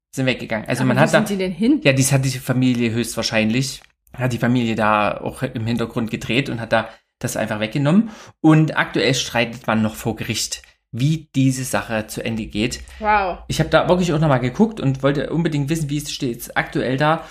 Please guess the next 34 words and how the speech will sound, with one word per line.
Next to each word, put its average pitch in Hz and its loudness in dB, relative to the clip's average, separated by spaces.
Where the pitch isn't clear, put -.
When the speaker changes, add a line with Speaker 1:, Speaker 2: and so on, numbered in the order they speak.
Speaker 1:
Und 139 0
das 135 4
wird 147 -2
wirklich 151 0
noch 135 2
gestritten. 160 -6
Er 123 -2
möchte 147 2
immer 196 4
noch, 160 2
und 123 -10
das 123 -8
ist 131 -6
ja 131 0
jetzt 113 -4
schon 113 -4
weit 127 2
über 123 -8
ein 110 -2
Jahr 127 -2
ungefähr, 135 -2
wo 123 -4
er 113 2
das 110 -6
bekannt 151 0
gegeben 139 0
hat, 131 0
er 117 -2
möchte 131 2
immer 139 2
noch, 117 -2
dass - -8
der 98 -2
Gärtner 135 0